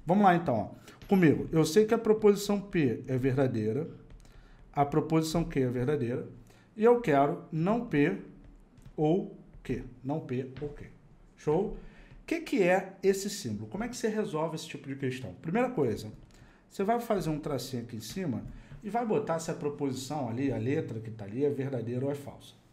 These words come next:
Lembrando que esse símbolo ali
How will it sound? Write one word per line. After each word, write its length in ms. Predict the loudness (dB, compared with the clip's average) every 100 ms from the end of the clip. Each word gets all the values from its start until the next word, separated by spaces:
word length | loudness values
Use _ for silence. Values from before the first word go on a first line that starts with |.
| -20 _ -8
Lembrando 320 | 0 2 2
que 240 | 0 -8 -10 -18 -4
esse 280 | 0 0 -2
símbolo 400 | -6 -4 -2 -2
ali 340 | -2 -4 -4